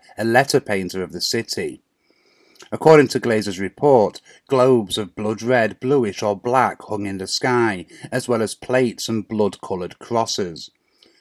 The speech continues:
Some of these objects were three in a row, perhaps suggesting some kind of formation. These objects would fight one another in the sky until they all fell down to the earth as if everything was on fire.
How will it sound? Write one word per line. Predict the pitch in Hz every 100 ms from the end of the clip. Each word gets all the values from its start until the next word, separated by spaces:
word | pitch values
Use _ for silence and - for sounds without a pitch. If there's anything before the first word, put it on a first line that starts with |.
| _ -
Some | 123
of | 101
these | 113 110
objects | 101 87 113 113 -
were |
three | 123 107 95
in | 95
a | 98
row, | 117 135 107 90 - _
perhaps | 123 123 -
suggesting | - 110 101 - 117 120
some | - 101
kind | 92 90 90
of | 90
formation. | - 104 98 107 127 123 - 92 67 - _ _ _ _ _ - _
These | 139 135
objects | 117 113 107 87
would | 120 -
fight | - 139 143
one | 107 110
another | 104 95 95
in | 90
the | 87
sky | - - 127 120 98 82 - -
until | 123 139 127
they | 131
all | 107 92
fell | 113 110
down | 104 95 92
to | 101
the | 101 113
earth | 120 107 90
as | 104
if | 127
everything | - 98 101 - 113
was | 123 101
on | 85 87
fire. | - 113 120 104 82